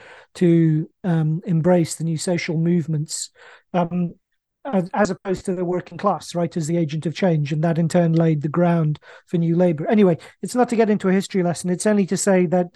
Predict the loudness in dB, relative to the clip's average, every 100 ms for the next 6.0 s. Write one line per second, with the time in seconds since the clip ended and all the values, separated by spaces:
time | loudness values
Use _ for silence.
0 | -20 -20 -20 -2 0 2 2 0 -4 -10
1 | -2 0 2 0 -4 -4 -4 -2 -4 -6
2 | -12 -6 -2 -2 0 0 2 0 0 -2
3 | 0 0 -2 -8 -10 -8 -6 -4 -4 -6
4 | -16 -6 0 2 2 2 2 0 0 0
5 | 0 -2 -2 -2 0 2 2 2 -2 -6